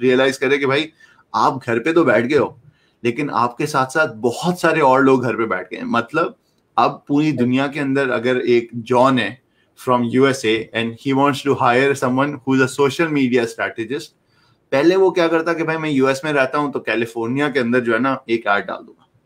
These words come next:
Speaker 1: लेकिन वो कह रहा भाई अगर मैं बंदे से मिल नहीं सकता, मैं उसके साथ बैठ नहीं सकता, मैं उसके साथ चाय नहीं पी सकता, उसे अपना laptop दिखा,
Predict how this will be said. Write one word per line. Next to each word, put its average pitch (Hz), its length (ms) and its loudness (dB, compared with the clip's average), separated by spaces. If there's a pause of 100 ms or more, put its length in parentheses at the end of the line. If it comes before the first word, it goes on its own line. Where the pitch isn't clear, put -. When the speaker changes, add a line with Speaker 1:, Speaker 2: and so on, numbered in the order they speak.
(360)
Speaker 1:
लेकिन 147 160 4
वो 170 60 2
कह 175 100 4
रहा 180 100 6
भाई 165 180 0
अगर 165 200 0
मैं 156 220 -4
बंदे 127 260 0
से 147 100 -2
मिल 120 240 0
नहीं 139 120 2
सकता, - 360 -8 (380)
मैं 113 80 -2
उसके 117 160 -6
साथ 127 160 -2
बैठ 104 400 -6
नहीं 127 140 0
सकता, - 380 -16 (460)
मैं 127 100 4
उसके 143 240 2
साथ 143 160 4
चाय 123 260 0
नहीं 147 160 -2
पी 123 100 0
सकता, 101 300 -4
उसे 98 200 -2
अपना 123 240 0
laptop 117 340 0
दिखा, 120 280 -8